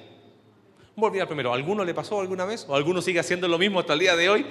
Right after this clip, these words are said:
Que empieza un libro con todo el entusiasmo y cuando ya te das cuenta que tercer capítulo, ¡ay, te repite lo mismo! Y lo dejamos ahí. Y de repente la conciencia te pesa y dices,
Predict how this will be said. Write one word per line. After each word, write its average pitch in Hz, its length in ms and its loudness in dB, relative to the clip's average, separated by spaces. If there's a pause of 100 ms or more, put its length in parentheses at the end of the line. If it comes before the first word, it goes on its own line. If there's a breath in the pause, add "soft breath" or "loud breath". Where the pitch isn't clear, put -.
(240 loud breath)
Que 202 60 2
empieza 254 300 4
un 240 100 4
libro 285 300 6
con 214 140 0
todo 285 160 4
el 269 80 2
entusiasmo 269 540 0 (220 loud breath)
y 196 60 -4
cuando 214 240 0
ya 277 100 -2
te 302 100 -8
das 269 140 -2
cuenta 294 280 -2
que - 140 -8
tercer 277 380 -4
capítulo, 285 480 -4 (500 loud breath)
¡ay, 220 160 -12
te 254 80 -8
repite 262 340 -8
lo 214 80 -4
mismo! 135 600 -10 (160 loud breath)
Y 226 80 -10
lo 277 100 -2
dejamos 339 380 0
ahí. - 720 -4
Y 147 80 -2
de 165 100 4
repente 202 680 -2
la 113 240 -4
conciencia 151 680 -4
te 110 100 -10
pesa 165 320 -4
y 135 40 -6
dices, 139 360 -4